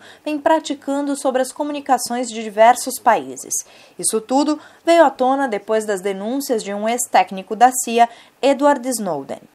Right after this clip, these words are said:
De acordo com as informações divulgadas, o Brasil não só vem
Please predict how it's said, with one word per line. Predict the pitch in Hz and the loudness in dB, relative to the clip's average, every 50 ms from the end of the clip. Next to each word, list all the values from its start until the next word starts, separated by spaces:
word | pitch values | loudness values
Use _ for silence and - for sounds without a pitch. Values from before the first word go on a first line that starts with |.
| - _ _ | -20 _ _
De | 165 202 | 4 6
acordo | 190 175 - - - 190 196 220 247 254 220 202 | 6 6 6 2 -2 2 4 4 4 4 2 0
com | 196 220 | 2 2
as | 190 175 202 | 2 2 2
informações | 208 196 - - 220 220 214 196 185 - 247 240 262 254 | -4 -4 0 0 2 2 2 -2 -2 -2 -4 -2 -2 -2
divulgadas, | 220 233 208 202 180 160 156 175 185 196 214 220 233 240 233 - - - - - - | -2 -4 -4 -6 -6 0 4 6 8 8 8 6 2 -2 -2 -4 -10 -14 -20 -18 -8
o | - | 0
Brasil | 240 262 269 277 269 294 302 302 | 4 6 6 6 4 2 0 2
não | 320 349 349 | 0 0 0
só | 320 - 330 294 294 | 2 4 4 4 4
vem | 269 285 262 233 | 4 0 -2 -2